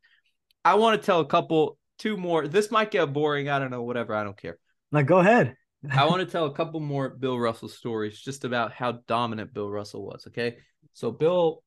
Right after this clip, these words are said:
Speaker 1: um, Bill Russell told this story where, uh, his dad had, had come to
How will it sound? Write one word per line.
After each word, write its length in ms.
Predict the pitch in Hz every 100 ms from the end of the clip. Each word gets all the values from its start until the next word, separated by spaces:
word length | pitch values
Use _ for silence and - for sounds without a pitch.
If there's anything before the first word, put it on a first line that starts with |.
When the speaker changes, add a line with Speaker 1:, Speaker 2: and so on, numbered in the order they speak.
| _ - - _ -
Speaker 1:
um, 480 | 135 120 107 - - -
Bill 200 | 135 160
Russell 340 | 160 156 143 135
told 260 | 135 127
this 140 | 123 120
story 520 | - 123 117 117 110
where, 520 | 107 110 104 101 98 - _ _ _ -
uh, 240 | 107 104
his 300 | 117 131 107
dad 440 | - 147 160 156 143
had, 220 | 120 123 -
had 260 | 123 113 - _
come 320 | - 127 120 117
to 400 | - 117 107 101